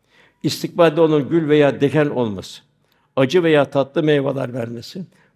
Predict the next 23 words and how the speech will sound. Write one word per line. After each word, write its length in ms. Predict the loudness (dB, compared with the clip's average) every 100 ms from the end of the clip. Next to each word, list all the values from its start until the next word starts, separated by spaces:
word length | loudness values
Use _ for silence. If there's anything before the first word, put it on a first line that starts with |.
| -4
üzerine 340 | 2 2 2
atılan 280 | 0 0 -2
tohumların 480 | 0 -2 0 0 -2
keyfiyetine 680 | -4 -4 -6 -10 -10 -10 -8
bağlı. 200 | -10 -12 _ _ _ _ _ _ -20 -6
Hiçbir 460 | -6 -2 -4 0
bahçıvan 500 | 2 0 -2 -2 -2 -4 -14 _ _ _ 2
ekmeden, 600 | 2 4 2 2 0 0
dikmeden, 500 | -4 0 0 2 0
bakım 280 | 0 -2 -4
göstermeden 640 | -4 -2 -2 0 -2 0
bahçesinden 560 | 0 0 -4 -4 -4 -4
bir 60 |
şey 220 | -8 -6
bekleyemez. 640 | -6 -8 -8 -10 -10 -16 _ _ _ _ _ _ 2
Ekmediği 720 | 2 4 2 4 2 0 2
ve 220 | 0 4
bakmadığı 460 | 0 0 0 0 0
için 400 | -2 -4 -6 0
bahçesini 480 | 0 0 -6 -4 -6
kaktüsler, 760 | -2 -4 -4 -12 -4 -4 -4
dikenler 420 | -8 -6 -4 -4
sararsa, 600 | -6 -8 -6 -6 -8 -14